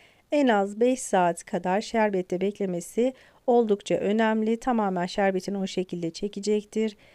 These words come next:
Ben çekim yaptığım için en az iki saat kadar beklettim.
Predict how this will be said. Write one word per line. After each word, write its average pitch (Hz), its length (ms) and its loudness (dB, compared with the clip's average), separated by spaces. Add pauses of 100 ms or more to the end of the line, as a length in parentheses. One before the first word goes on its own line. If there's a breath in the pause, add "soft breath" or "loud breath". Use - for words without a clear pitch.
(220 soft breath)
Ben 277 200 4
çekim 262 340 0
yaptığım 240 420 0
için 233 220 -4
en 233 140 -2
az 214 180 0
iki 226 200 -12
saat 214 280 0
kadar 180 420 0
beklettim. 226 760 0